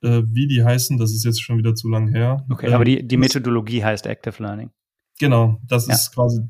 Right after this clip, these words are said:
Speaker 1: der, das Konzept, genau. Ja. Ähm, Active Learning, dazu gibt's viele, viele, äh, Papers. Ähm, ist ein schwieriges Thema. Also das sage ich gleich mal vorab, wer sich dafür interessiert,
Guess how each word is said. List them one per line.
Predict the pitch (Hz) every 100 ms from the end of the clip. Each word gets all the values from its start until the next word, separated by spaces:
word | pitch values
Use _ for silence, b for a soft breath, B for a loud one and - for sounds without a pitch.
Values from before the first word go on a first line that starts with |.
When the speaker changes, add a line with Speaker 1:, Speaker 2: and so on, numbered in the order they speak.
| -
Speaker 1:
der, | 120 117 113 113 110 110 - _ _
das | - 117 -
Konzept, | 117 110 110 110 - _
genau. | - 110 110 104 - _ _ 117
Ja. | 113 110 B B B B -
Ähm, | 113 113 117 113 110 -
Active | 117 117 110
Learning, | 120 117 110
dazu | 107 113
gibt's | 113 110 -
viele, | - 117 113
viele, | 113 113 110 110 107 107 110 -
äh, | 107 104 104 104 - _ _ -
Papers. | 117 110 110 113 - _ _ _ _ _ _ _ - - 123
Ähm, | 110 110 107 110 b b b
ist | - 113
ein | 120 120 117 -
schwieriges | - - 131 139 123 113 113
Thema. | 117 110 104 104 -
Also | 113 110
das | 107
sage | 117 120
ich | 113
gleich | 120 113
mal | 117
vorab, | 113 113 117 113
wer | 110
sich | 107 113
dafür | 113 117 117
interessiert, | 113 110 113 123